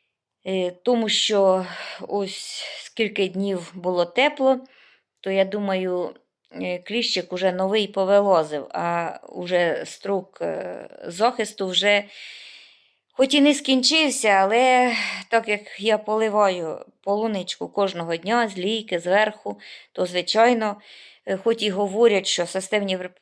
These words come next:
препарати не змиваються, але коли кожного дня на неї лити воду, то, е, препарати свої властивості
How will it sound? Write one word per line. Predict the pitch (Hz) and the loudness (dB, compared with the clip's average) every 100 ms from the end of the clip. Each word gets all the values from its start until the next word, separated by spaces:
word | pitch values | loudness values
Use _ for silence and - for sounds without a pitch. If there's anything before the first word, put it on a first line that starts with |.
| _ | _
препарати | 196 190 202 202 202 175 - 170 | -2 0 2 2 2 0 -2 -8
не | 170 190 196 | -6 -2 -2
змиваються, | 175 175 170 226 254 240 - | -2 -4 0 4 4 4 0
але | 185 180 180 | 0 2 0
коли | 175 180 170 | 0 -4 -4
кожного | - 196 185 175 160 170 165 | -4 -2 -2 -2 -6 -6 -8
дня | 165 180 160 143 - - | -4 -2 -2 -2 -10 -12
на | 175 170 165 | -6 -2 -4
неї | 160 170 165 165 | -4 -4 -4 -4
лити | 175 180 185 | -4 -6 -8
воду, | 180 262 269 277 277 - - - | -2 0 0 -4 -8 -20 -20 -6
то, | 196 202 - - | -2 -2 -4 -10
е, | 180 165 165 165 180 233 233 _ _ 180 - - - _ _ _ _ - - | -14 -14 -16 -20 -20 _ _ _ _ -20 -20 -20 -20 _ _ _ _ -20 -8
препарати | 190 196 214 254 247 | -4 2 4 4 0
свої | - 190 202 | -4 -4 -2
властивості | 175 165 - 214 202 196 - 190 | -2 -4 -4 -4 -4 -6 -6 -8